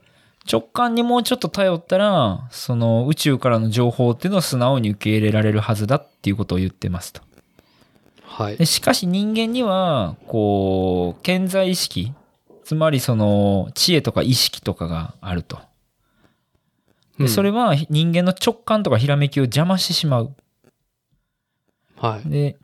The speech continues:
Speaker 1: 直感、ひらめきのままに行動することによって、あのー、まあ、調和が保てたりするのに、それを押しとどめて、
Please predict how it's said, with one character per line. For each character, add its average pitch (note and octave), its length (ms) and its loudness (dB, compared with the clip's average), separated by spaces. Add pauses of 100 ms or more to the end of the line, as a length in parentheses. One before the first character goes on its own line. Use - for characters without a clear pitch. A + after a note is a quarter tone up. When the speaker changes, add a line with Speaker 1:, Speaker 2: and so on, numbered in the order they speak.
(100)
Speaker 1:
直 A3 100 0
感、 A3 380 -2
ひ G#3+ 100 -8
ら A3+ 80 0
め A3+ 140 0
き A3 100 -6
の A3+ 80 0
ま A3+ 100 2
ま A3+ 80 2
に A3+ 100 0
行 A3+ 240 0
動 A3+ 360 2
す - 200 -4
る A3+ 100 2
こ A3+ 120 -2
と A3 140 0
に G3+ 100 4
よ G3+ 100 4
っ G3 80 -6
て、 F3 500 0 (560)
あ G2+ 180 0
の D2 920 -4 (340)
ー、 - 20 -2
ま F2 180 2
あ、 - 100 -6 (140)
調 A2+ 260 0
和 A2+ 80 2
が A2+ 120 4
保 C#3 220 0
て C3+ 80 -4
た C3 120 0
り A#2+ 80 2
す - 140 0
る E3+ 80 2
の D3+ 80 4
に、 C3+ 60 2
そ F#3 140 0
れ F3+ 100 4
を E3+ 120 2
押 F#3+ 120 2
し - 60 0
と A3 120 0
ど G#3+ 100 2
め G#3 120 2
て、 G3 460 0